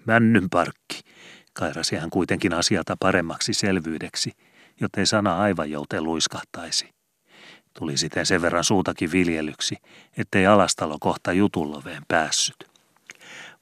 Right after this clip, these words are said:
"Parkit kuljuu ja miehet saliin", sohotteli Alastalo meholeuvoin, ikään kuin ei olisi hulinaa kuullutkaan.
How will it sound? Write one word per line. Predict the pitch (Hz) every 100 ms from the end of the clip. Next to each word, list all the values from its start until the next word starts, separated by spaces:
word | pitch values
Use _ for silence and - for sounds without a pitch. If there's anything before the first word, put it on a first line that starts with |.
| -
"Parkit | 110 110 104 - 98
kuljuu | - 113 117 104 95
ja | 95
miehet | 92 113 107 90 -
saliin", | 104 107 110 85 76 - _ _
sohotteli | - - 78 - 80 78
Alastalo | 87 87 - - 80 73
meholeuvoin, | 87 82 71 76 71 78 92 - _ _ -
ikään | 107 87 78
kuin | 87 78
ei | 78
olisi | 85 82
hulinaa | 101 107 95 85 78 76
kuullutkaan. | 110 87 69 - - 107 -